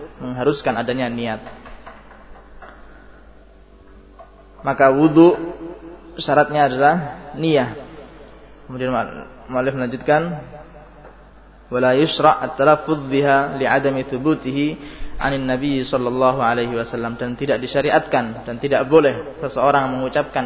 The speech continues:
niat itu dengan lisannya karena tidak pernah diajarkan oleh Nabi sallallahu alaihi wasallam. Inilah syarat yang kedua, yaitu niat. Maka seorang yang wudu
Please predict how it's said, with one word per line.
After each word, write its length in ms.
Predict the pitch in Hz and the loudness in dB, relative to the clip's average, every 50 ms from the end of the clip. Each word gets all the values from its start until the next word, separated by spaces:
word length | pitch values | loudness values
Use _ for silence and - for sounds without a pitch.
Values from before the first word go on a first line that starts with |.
| 120 123 | -6 -4
niat 340 | 139 156 156 139 135 - - | -2 0 2 2 2 0 -4
itu 320 | 139 139 151 156 165 185 202 - - - - - - - - - | -6 -4 -2 -2 -2 -2 -6 -10 -14 -18 -18 -20 -20 -20 -18 -12
dengan 480 | - 131 131 139 151 170 175 185 175 160 - - - - - - - - - - - - | -8 -4 -2 0 0 0 -2 -6 -8 -12 -14 -18 -20 -20 -20 -20 -20 -20 -20 -20 -8 0
lisannya 720 | 151 165 165 - 185 180 170 147 147 147 160 165 151 - - - - - - - - - - - | 2 2 4 4 4 2 2 2 -2 -2 -4 -6 -10 -14 -16 -16 -18 -18 -18 -20 -20 -20 -20 -8
karena 320 | - 135 135 131 135 127 127 - | -2 -2 -2 0 0 -4 -4 -4
tidak 260 | - 127 110 110 - | -2 -4 -4 -2 -2
pernah 480 | 156 151 143 131 131 131 123 113 - - 131 | -2 -2 0 -2 -2 -4 -6 -12 -14 -8 -4
diajarkan 540 | 127 123 123 117 139 131 - - 131 127 127 131 127 139 131 - - - - - - - - - - - | -2 -2 -2 0 0 -2 0 0 -4 -4 -4 -4 -10 -12 -16 -16 -18 -20 -20 -20 -20 -20 -20 -20 -14 -8
oleh 160 | - 127 123 123 | -6 -6 -6 -4
Nabi 280 | 127 139 135 127 123 113 | -4 -4 -4 -4 -6 -6
sallallahu 560 | - 123 120 120 117 123 131 135 131 123 120 | -6 -6 -6 -6 -2 0 2 2 2 2 0
alaihi 320 | 110 120 123 123 120 120 | -2 -2 -2 -4 -6 -6
wasallam. 520 | 123 117 113 - 113 110 110 107 104 110 110 - - - - - - | -6 -8 -8 -8 -8 -10 -10 -10 -10 -12 -14 -18 -20 -20 -20 -16 -12
Inilah 480 | 123 127 127 127 139 143 139 127 - - | -8 -4 -2 0 0 0 0 -2 -8 -8
syarat 240 | - 131 127 127 - | -6 -4 -4 -4 -4
yang 160 | 127 120 120 | -6 -10 -10
kedua, 320 | 113 123 117 127 135 135 135 | -10 -10 -6 -2 -2 0 0
yaitu 320 | 120 117 117 - - 127 127 135 135 | 0 -2 -4 -4 -8 -10 -10 -10 -8
niat. 360 | 135 151 147 131 120 110 110 - - - - - - | -6 -4 -2 -2 -4 -6 -8 -14 -18 -20 -20 -20 -14
Maka 320 | - - 127 - 123 120 - | -10 -8 -6 -4 -4 -4 0
seorang 320 | - 127 131 127 127 123 123 | 0 2 2 2 0 -2 -2
yang 200 | 123 123 123 123 139 | -4 -4 -4 -2 -2
wudu 520 | 151 156 160 175 180 - - 170 180 - | 2 4 6 4 4 4 -2 -8 -14 -14